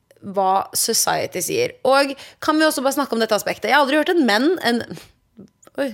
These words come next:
god norsk, jeg vet at jeg ikke alltid er så god i norsken her, men det,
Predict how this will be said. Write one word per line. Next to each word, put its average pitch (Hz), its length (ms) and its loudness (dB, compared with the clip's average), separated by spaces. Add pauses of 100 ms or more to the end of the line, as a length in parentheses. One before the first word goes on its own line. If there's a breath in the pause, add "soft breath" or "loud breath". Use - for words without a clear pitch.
god 190 220 -6
norsk, 233 180 -6
jeg 214 140 0
vet 202 140 -2
at 214 40 -4
jeg 240 140 0
ikke 214 160 -2 (100)
alltid 190 320 -2
er 185 80 -4
så 190 80 -10
god 190 80 -2
i 180 80 -4
norsken 170 240 -10
her, 247 80 -6
men 226 160 -6
det, 226 120 -2